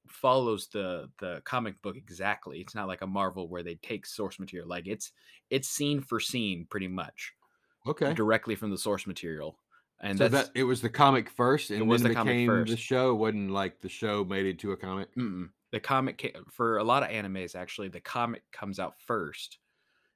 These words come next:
Speaker 1: and then animes are just adaptations of the comics. And
Speaker 2: Huh.
Speaker 1: recently, a lot of people have
Speaker 2: I'm
Speaker 1: been
Speaker 2: definitely ignorant on that.
Speaker 1: have basically been following it almost panel for panel all the way through. And then with fight scenes, they, like,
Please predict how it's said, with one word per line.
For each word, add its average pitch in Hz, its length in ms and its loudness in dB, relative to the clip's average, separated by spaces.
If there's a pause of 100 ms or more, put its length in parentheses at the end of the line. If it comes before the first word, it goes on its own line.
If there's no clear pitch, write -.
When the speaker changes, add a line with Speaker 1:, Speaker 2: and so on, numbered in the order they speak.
(180)
Speaker 1:
and 101 200 -4
then 92 380 -6
animes 98 380 -4
are 92 60 -4
just 85 220 -10
adaptations 95 720 -6
of 85 120 -8
the 82 80 -10
comics. - 580 -10 (460)
And 90 460 -6
Speaker 2:
Huh. 175 200 -4 (260)
Speaker 1:
recently, 101 800 -2
a 104 80 -2
lot 101 180 2
of 98 60 -4
people 104 260 -6
have 95 100 -4
Speaker 2:
I'm 98 60 -4
Speaker 1:
been 107 100 0
Speaker 2:
definitely 90 280 -4
ignorant 80 360 -6
on 76 160 -8
that. 76 160 -8
Speaker 1:
have 107 200 0 (380)
basically 113 420 -2
been 98 160 -4
following 107 500 2
it 98 160 -6 (100)
almost 120 420 -2
panel 107 320 -2
for 98 180 -6
panel 95 460 -6
all 95 160 -4
the 92 60 -6
way 85 140 -6
through. 87 540 -6 (120)
And 95 200 -4
then 95 240 -6
with 90 140 -8
fight 92 280 -4
scenes, 90 300 -8
they, 87 200 -6
like, 80 340 -8